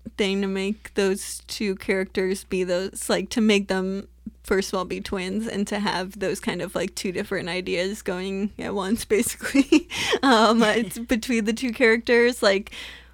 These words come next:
Speaker 1: when they s-, 'cause you kinda don't really get that sense until the third episode, like, the, so we wouldn't have been able to really talk about that last time we talked about the show, and so I do like that they kinda, that that's where they're going with that, 'cause I feel like,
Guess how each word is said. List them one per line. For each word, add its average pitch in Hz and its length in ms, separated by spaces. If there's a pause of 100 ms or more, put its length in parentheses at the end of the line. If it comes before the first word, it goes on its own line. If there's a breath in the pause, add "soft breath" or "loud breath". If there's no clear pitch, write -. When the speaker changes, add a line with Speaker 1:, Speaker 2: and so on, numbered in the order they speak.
(120)
Speaker 1:
when 226 340
they 214 120
s-, - 200
'cause 262 240
you 247 100
kinda 320 320
don't 202 380
really 202 220
get 190 220
that 175 220
sense - 320
until 180 460
the - 260
third - 260
episode, - 540
like, 185 200
the, - 200
so - 180
we 202 160
wouldn't 185 280
have 180 80
been 180 140
able - 220
to - 140
really - 180
talk 196 280
about - 180
that - 180
last - 440
time 185 260
we 190 100
talked 202 320
about 208 260
the 247 80
show, 254 400
and 220 200
so 196 160
I 190 100
do 196 220
like 185 260
that 202 180
they 196 200
kinda, 202 460 (720 loud breath)
that 214 140
that's 196 760
where 240 240
they're 262 120
going 285 240
with 302 140
that, 320 260
'cause 233 140
I 202 100
feel 214 160
like, 208 380